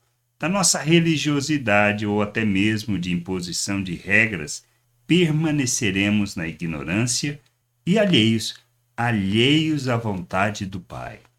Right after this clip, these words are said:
O sacrifício que remove o pecado e nos santifica, fazendo de nós um novo ser, é o que Cristo realizou. O nosso esforço,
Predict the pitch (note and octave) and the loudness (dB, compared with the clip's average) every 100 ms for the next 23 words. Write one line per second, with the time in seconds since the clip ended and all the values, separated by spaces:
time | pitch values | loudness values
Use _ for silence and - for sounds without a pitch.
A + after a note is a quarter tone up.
0 | _ _ _ _ _ - - A#2+ B2+ A#2 | _ _ _ _ _ -6 0 0 2 -2
1 | - E3+ E3+ C3+ B2 A2+ A2 G#2 G2+ G#2+ | 0 0 2 -2 -4 -4 0 0 2 2
2 | A#2+ A2+ F#2 E2+ - - G2+ G#2 G2+ F2 | 2 0 -4 -6 -10 -2 2 2 0 -2
3 | E2+ - E2+ E2+ - - G2+ G#2 - C#2 | -2 -4 -6 -6 -12 -6 -6 -6 -10 -12
4 | - _ _ _ - A#2 D3 F3 D#3+ D3+ | -14 _ _ _ -2 4 6 6 6 2
5 | C#3+ B2 A#2+ A#2+ A#2+ - - - A#2 A#2+ | 4 6 6 4 2 -4 -6 0 2 2
6 | G#2 F2 - G#2+ A2+ B2 B2 - _ _ | 0 -4 -4 0 2 0 -4 -18 _ _
7 | _ _ C3 C#3 C3+ B2 - B2+ B2+ B2 | _ _ -2 -2 -2 -8 -6 -2 -2 -2
8 | - E2+ F#2 D2 C#2+ - A#1+ A#1+ _ _ | -6 -6 -6 -6 -10 -12 -14 -18 _ _
9 | _ _ _ G2 G#2+ A#2+ A#2 F#2 - - | _ _ _ 0 2 2 0 -2 -4 -2
10 | A#2 A#2+ - - | 0 0 -2 -10